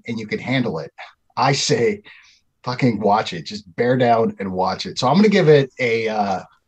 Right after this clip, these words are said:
eight point five out of ten lube jobs.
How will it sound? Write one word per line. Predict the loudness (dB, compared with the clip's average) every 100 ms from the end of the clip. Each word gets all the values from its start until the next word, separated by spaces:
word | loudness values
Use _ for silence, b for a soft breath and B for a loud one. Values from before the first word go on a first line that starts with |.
| _
eight | -6 -6 -2
point | 0 0
five | 0 0 0 0 -4 -8
out | -10
of | -10
ten | -10 -2 2 4 2 0 -6 _ _ _ _ _ _ _
lube | -12 -10
jobs. | -10 -14 -14 -16